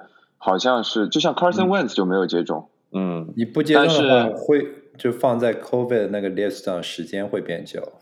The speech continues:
Speaker 1: 对，
Speaker 2: 对。
Speaker 1: 你不能，好像是接种，就是 vaccinated 之后，你连续两次 negative 的，就是
Speaker 2: 对。
Speaker 1: report 就能回来。但是你没有的话，如果你一旦查出来，那一周你就，就不可能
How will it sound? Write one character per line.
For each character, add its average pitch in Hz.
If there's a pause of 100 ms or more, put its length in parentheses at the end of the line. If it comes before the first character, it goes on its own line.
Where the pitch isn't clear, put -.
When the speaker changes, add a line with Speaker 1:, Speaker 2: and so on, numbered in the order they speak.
(100)
Speaker 1:
对， 131
Speaker 2:
对。 92
Speaker 1:
你 -
不 156
能， 123
好 120
像 120
是 143
接 147
种， 123
就 95
是 101
vaccinated 92
之 95
后， 92 (320)
你 87
连 90
续 123
两 85
次 107
negative 98
的， 60 (280)
就 90
是 90
Speaker 2:
对。 80
Speaker 1:
report 90
就 107
能 92
回 90
来。 92
但 123
是 120
你 101
没 104
有 120
的 82
话， 90
如 95
果 110
你 95
一 101
旦 120
查 92
出 95
来， 87
那 120
一 107
周 110
你 98
就， 85 (160)
就 98
不 90
可 -
能 58